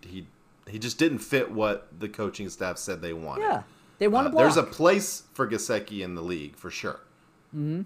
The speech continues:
Speaker 1: Uh, and I think he could have worked here, but that's not what they wanted. Uh, and then Schultz, just too expensive.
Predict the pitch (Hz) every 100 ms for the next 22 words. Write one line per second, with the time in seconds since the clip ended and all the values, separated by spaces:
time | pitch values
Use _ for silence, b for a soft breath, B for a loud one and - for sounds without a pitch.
0 | - - 95 101 120 151 180 170 131 127
1 | 92 82 - 80 95 - b b b -
2 | 98 92 95 104 104 117 107 110 113 127
3 | - - b b b b b _ - 101
4 | 104 110 110 139 139 - 135 135 151 135
5 | - 139 135